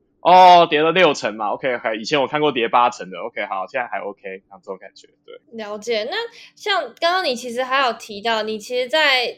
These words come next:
Speaker 2: 就是创立这个 team 之前，你还有很多，不论是失败或是成功的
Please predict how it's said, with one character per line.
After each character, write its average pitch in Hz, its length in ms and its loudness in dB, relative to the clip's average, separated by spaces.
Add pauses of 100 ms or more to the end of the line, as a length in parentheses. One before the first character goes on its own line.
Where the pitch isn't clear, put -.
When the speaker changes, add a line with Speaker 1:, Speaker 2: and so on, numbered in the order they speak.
(100)
Speaker 2:
就 311 160 -10
是 294 220 -4
创 277 420 -4
立 269 180 -8
这 269 140 -4
个 247 180 -4
team 247 280 -8
之 226 160 -6
前， 214 260 -6
你 190 100 -10
还 220 220 -4
有 240 180 0
很 202 220 -4
多， 202 300 -2
不 202 120 -16
论 262 160 -2
是 311 240 -2
失 254 280 -6
败 247 280 0
或 262 140 -2
是 269 160 -6
成 208 320 -8
功 208 240 -4
的 190 180 -6